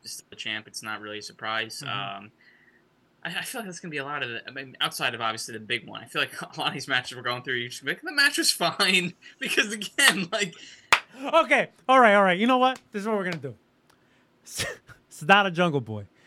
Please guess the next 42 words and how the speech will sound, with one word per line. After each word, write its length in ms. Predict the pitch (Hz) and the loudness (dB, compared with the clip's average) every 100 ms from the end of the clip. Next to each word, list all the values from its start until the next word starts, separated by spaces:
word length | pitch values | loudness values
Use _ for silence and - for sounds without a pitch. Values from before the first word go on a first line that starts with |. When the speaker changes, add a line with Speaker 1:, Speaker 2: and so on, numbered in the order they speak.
| _ _ | _ _
Speaker 2:
The 60 | 160 | 2
match 240 | 160 175 | 6 6
was 80 | 170 | 4
fine. 360 | - 147 117 107 _ _ _ _ | 0 0 0 -6 _ _ _ _
And 580 | 151 156 147 143 180 208 - 165 - _ | 2 4 4 0 -2 -4 -4 -8 -10 _
<laughs> 360 | _ - 302 226 | _ -12 -8 -2
listen, 340 | 180 156 120 - _ _ - | -2 0 -6 -8 _ _ 0
I 80 | 170 | 4
think 160 | 175 202 | 4 2
the 60 | |
biggest 300 | 165 190 175 196 | 2 2 4 2
takeaway 340 | 175 180 175 | 4 4 4
here 240 | 175 180 | 4 4
was, 300 | 170 160 139 - - 196 | 4 2 0 -6 -6 2
you 100 | 269 | 4
know 100 | 359 | 6
what? 240 | 349 - _ _ - | 4 4 _ _ -2
Hold 180 | 208 | 0
on. 120 | 185 - | 0 2
Actually, 300 | 220 277 294 | 4 4 2
I 60 | 247 | 2
do 160 | 196 185 | 2 4
have 160 | 175 | 2
some 100 | 165 | 2
thoughts 240 | 139 139 135 | -2 -4 -4
about 240 | 127 123 | -6 -6
this 120 | 123 | -8
match. 240 | 110 120 107 _ _ - | -12 -12 -12 _ _ -6
This 320 | 143 311 - | 0 0 2
match, 380 | 269 269 262 - | 4 4 2 0
to 100 | 208 | 2
me, 300 | 185 190 160 | 2 2 0
feels 440 | - 180 170 139 | 0 2 2 2
like 260 | 151 147 - - - - | 2 2 -2 -16 -20 -10
both 400 | 135 220 254 196 | 4 6 6 4
guys 360 | 220 208 208 | 6 8 6
didn't 300 | - 202 185 | 2 0 2
really 200 | 175 170 160 | 2 0 0
wanna 220 | 160 139 | 0 2
wrestle 300 | 147 160 175 | 0 0 0
each 180 | 175 - | -2 2
other. 280 | 180 202 | 2 2